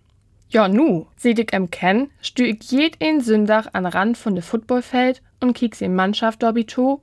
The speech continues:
wo sie dort een und en halb Stünd de Ball hin und her spielt. Und holt jo fast. Dat is so wied, dat ich em von Sövens vorschlagen hab, dat wie to in Werder Bremen Spiel goen könnt.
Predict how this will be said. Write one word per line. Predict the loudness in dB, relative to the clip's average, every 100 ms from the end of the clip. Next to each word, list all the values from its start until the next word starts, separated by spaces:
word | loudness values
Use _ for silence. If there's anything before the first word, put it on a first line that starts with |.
| -6
wo | -2
sie | -2
dort | -2 -4 -2
een | 0 0 -2
und | 0
en | 0 0
halb | -2 -4
Stünd | -4 -4 -2 -2 -2
de |
Ball | 0 0 0 -6
hin | -10
und | -12 -12
her | -12
spielt. | -14 -14 -18 -18 -20 _ _ _
Und | -4 4
holt | 4 4
jo | 0 -8
fast. | -6 0 0 -2 -16 -20 _ _ _ _ -2
Dat | 0 0
is | 0
so | 0 0
wied, | 0 -2 -4 -2
dat | -2
ich | 0 0
em | 0
von | 0 -2 0
Sövens | 2 2 2 -4 -6
vorschlagen | -2 0 0 -4 -6 -4 -4
hab, | -2 -2 -4 _ _ -2
dat | 0
wie | 0
to | 0 0
in | 0
Werder | 0 0 -2
Bremen | 0 0 0
Spiel | -4 -6 -6 -4
goen | -4 -4 -8
könnt. | -10 -10 -10